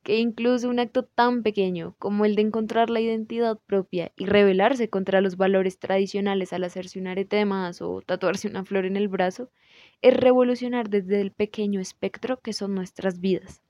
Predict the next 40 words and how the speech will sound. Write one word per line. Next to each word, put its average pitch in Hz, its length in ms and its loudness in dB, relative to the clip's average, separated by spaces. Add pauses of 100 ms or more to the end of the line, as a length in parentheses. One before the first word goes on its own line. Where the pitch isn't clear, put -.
(440)
Formar 226 380 0
nuevas 226 300 -2
estéticas 220 680 -6
y 196 60 -8
nuevas 196 240 -6
expresiones 208 640 -6
culturales, 190 800 -4
el 196 120 -4
decirle 220 500 0
no 220 360 -2
a - 80 -4
aquellas 208 380 -4
prácticas 196 680 -8 (340)
y 220 100 2
modos 220 260 2
de 190 100 2
vida 185 360 0
que - 140 -8
nuestros 196 360 -8
padres 185 380 0
y 196 60 0
abuelos 196 360 2
consintieron, 190 800 -4 (400)
tal 233 200 4
vez 240 200 2
sea 240 120 -2
un 233 120 -4
pequeño 233 360 -2
mineral 233 440 2
en 226 80 -2
el 202 120 0
inmenso 180 460 0
monolito 214 640 0
que - 80 -2
es 202 140 0
resistir 208 500 -6
contra 214 300 0
la 196 100 4
opresión 180 380 -2
estatal. 185 420 -10